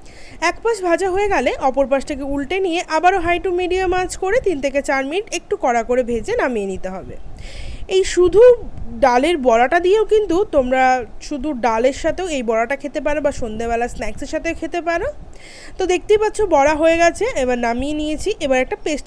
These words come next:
তৈরি করব। তার জন্য আমি কিছু কাঁচা লঙ্কা নিয়েছি, আদা কুচি নিয়েছি, দিয়ে দিচ্ছি কয়েক কোয়া সামান্য রসুন, দিয়ে দিচ্ছি এখানে পেঁয়াজ আর টমেটো। তোমরা চাইলে শুকনো লঙ্কা ইউজ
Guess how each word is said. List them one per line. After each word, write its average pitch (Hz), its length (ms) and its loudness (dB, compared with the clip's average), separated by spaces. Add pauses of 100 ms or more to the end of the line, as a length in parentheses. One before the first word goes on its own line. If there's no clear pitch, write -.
(120)
তৈরি 208 220 -4
করব। 208 200 -8
তার 254 260 -4
জন্য 370 160 -4 (100)
আমি 302 180 -4
কিছু 302 240 -8
কাঁচা 240 280 -2
লঙ্কা 240 340 -2
নিয়েছি, 269 280 -6 (240)
আদা 220 160 -2
কুচি 262 420 -8
নিয়েছি, 311 320 -2 (720)
দিয়ে 320 200 2
দিচ্ছি 381 260 0 (260)
কয়েক 349 240 2 (120)
কোয়া 392 200 2 (100)
সামান্য 269 360 -4 (240)
রসুন, 233 380 -2 (540)
দিয়ে 285 260 0
দিচ্ছি 269 260 -4 (120)
এখানে 247 260 -2 (460)
পেঁয়াজ 330 340 4 (560)
আর 330 80 4 (140)
টমেটো। 190 440 2 (1600)
তোমরা 359 240 2
চাইলে 403 280 2 (100)
শুকনো 311 300 -2
লঙ্কা 285 300 -2
ইউজ 277 160 -4